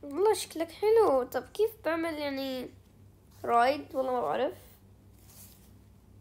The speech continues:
أم... هولد هاند. أنا صديقي الجديد هذا. صديقي الجديد. لا، ليش؟ فيه. شوفوا صديقي الرائع. واو، محلاك.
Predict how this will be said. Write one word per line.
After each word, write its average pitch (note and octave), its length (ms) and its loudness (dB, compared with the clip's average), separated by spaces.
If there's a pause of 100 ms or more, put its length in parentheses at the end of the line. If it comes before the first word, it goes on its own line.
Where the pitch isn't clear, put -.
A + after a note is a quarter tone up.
(460)
أم... A3+ 640 -4 (380)
هولد B3+ 280 0
هاند. C4+ 220 -4 (2000)
أنا D4 300 6
صديقي D#4+ 520 0
الجديد D#4 520 0
هذا. C4+ 480 4 (680)
صديقي D#4+ 520 0
الجديد. D#4 760 0 (280)
لا، F#4+ 300 8 (140)
ليش؟ F#4+ 760 4 (100)
فيه. G#4 540 6 (1600)
شوفوا D#4+ 280 -8
صديقي E4 500 0
الرائع. D#4 800 6
واو، D#4+ 720 8
محلاك. D4+ 840 4